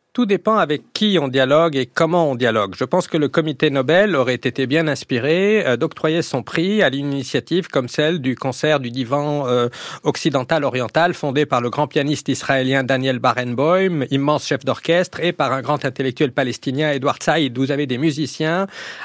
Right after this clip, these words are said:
arabes, euh, et israéliens qui vont chaque année ensemble, euh, à Auschwitz, euh, qui réfléchissent aux questions mémorielles, qui font de l'art. Ceux-là, ils ne, ils ne prétendent pas faire la paix. Ils savent que c'est une façon de réduire le degré de haine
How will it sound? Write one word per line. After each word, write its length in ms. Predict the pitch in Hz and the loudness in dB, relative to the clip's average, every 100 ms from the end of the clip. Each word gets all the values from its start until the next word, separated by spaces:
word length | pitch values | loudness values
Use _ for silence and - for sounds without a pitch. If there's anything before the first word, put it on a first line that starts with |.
| - | -2
arabes, 560 | 165 147 165 160 131 - - - - 139 | -2 2 2 2 0 -6 -18 -18 -6 0
euh, 420 | 123 127 123 127 | 2 2 2 0
et 120 | 196 208 | 0 0
israéliens 760 | 156 - 131 123 127 147 180 | -2 -2 -2 -2 0 0 0
qui 160 | 165 139 | 0 -2
vont 140 | 156 | -2
chaque 260 | - 156 139 | -2 -2 0
année 220 | 135 160 | 0 0
ensemble, 680 | 131 - 156 165 185 160 139 - - - | -2 -2 0 2 0 0 -2 -6 -12 -2
euh, 220 | 135 127 - | 0 2 4
à 140 | 175 | 4
Auschwitz, 680 | 151 - 156 175 190 - - | 2 -2 -2 0 -2 -2 0
euh, 180 | 143 120 | 2 2
qui 360 | - 190 185 | 0 0 2
réfléchissent 640 | 151 185 180 156 - 180 - _ | 2 2 2 0 0 -2 -4 _
aux 140 | 208 202 | 2 4
questions 360 | 180 - 190 | 2 0 2
mémorielles, 580 | 156 147 139 131 147 180 | 2 2 0 0 -2 -2
qui 140 | - 160 | -2 -4
font 220 | - 175 | 0 2
de 100 | 143 | 2
l'art. 300 | 123 107 - | 2 0 -2
Ceux-là, 480 | - 180 208 240 233 | 2 4 6 6 4
ils 160 | 156 | 0
ne, 80 | 180 185 | -2 0
ils 140 | 175 | 2
ne 80 | 208 | 2
prétendent 440 | - 277 269 240 | 2 0 2 0
pas 220 | - 277 262 | 0 0 2
faire 180 | 165 | 2
la 120 | 139 127 | 0 0
paix. 240 | 135 107 | 0 -2
Ils 180 | 151 151 | -4 -2
savent 360 | - 233 247 - | 2 4 4 0
que 100 | 202 | -2
c'est 320 | - 185 - | 0 -2 -2
une 80 | 170 | -4
façon 460 | - 196 - 226 | 0 0 0 -2
de 100 | 175 | 2
réduire 580 | 156 190 156 190 233 180 | 2 2 0 0 2 4
le 140 | 165 | 2
degré 380 | 151 165 156 180 | 2 0 0 2
de 100 | 156 | 4
haine 480 | 147 147 202 247 226 | 4 4 4 2 -2